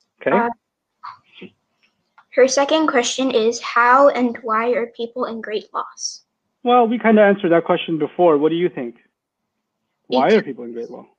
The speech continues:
Speaker 2: Because we aren't patient sometimes, and we do things we don't want to do, which causes greater problems.
Speaker 1: Yep.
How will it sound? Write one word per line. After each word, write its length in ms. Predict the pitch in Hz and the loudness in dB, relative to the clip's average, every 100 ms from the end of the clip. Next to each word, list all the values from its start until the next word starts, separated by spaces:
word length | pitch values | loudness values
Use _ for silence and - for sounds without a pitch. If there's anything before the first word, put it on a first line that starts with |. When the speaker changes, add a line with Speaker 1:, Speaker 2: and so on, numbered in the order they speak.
| _ _ _ _ _ | _ _ _ _ _
Speaker 2:
Because 520 | 233 233 240 226 - | -6 0 0 0 -6
we 440 | 240 226 220 220 196 - _ 226 | -6 -4 -2 -4 -6 -14 _ -2
aren't 300 | 226 220 - | 0 -2 -4
patient 460 | 226 220 214 214 | -4 -4 -8 -12
sometimes, 760 | - 214 220 214 208 214 220 - | -12 -14 -14 -14 -14 -10 -8 -6
and 160 | 226 220 | -6 -6
we 120 | 214 | -8
do 180 | 214 214 | -8 -10
things 320 | - 208 226 | -10 -20 -14
we 80 | 196 | -12
don't 220 | 202 190 | -12 -4
want 240 | 247 254 240 | -2 -2 -2
to 80 | 226 | -4
do, 340 | 220 214 247 _ - - _ | -2 -4 -6 _ -20 -20 _
which 320 | 233 233 - - - _ | 2 2 -4 -6 -8 _
causes 640 | - 254 220 220 220 208 - | -2 0 2 2 0 0 -2
greater 360 | 240 220 214 196 | 0 2 0 -6
problems. 960 | - - 226 - - - 330 _ - _ _ | -6 -6 -6 -8 -20 -20 -20 _ -20 _ _
Speaker 1:
Yep. 300 | - 214 202 | -6 -4 -4